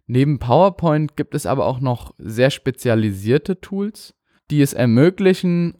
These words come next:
Oberflächen, also das U-X-Design einer Software zu visualisieren. Die nächsten beiden Beispiele sind schon deutlich konkreter und orientieren sich schon viel, viel stärker am finalen Produkt,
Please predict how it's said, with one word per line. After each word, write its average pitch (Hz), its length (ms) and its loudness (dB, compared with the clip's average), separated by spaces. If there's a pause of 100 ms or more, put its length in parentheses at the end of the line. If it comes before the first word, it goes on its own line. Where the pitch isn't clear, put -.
Oberflächen, 170 840 0
also 110 220 -2
das 101 400 -4
U-X-Design 139 1080 0
einer 120 300 0
Software 107 680 0
zu 104 200 -6
visualisieren. 95 880 -2 (320)
Die 113 80 -2
nächsten 123 480 0
beiden 175 340 0
Beispiele 165 680 0
sind 139 200 2
schon 139 460 0
deutlich 147 460 2
konkreter 135 920 0
und - 180 -4
orientieren 151 640 2
sich 165 160 -6
schon 147 260 0
viel, 185 260 -6
viel 160 180 -6
stärker 156 800 0
am 123 140 -4
finalen 117 500 2
Produkt, 104 500 -6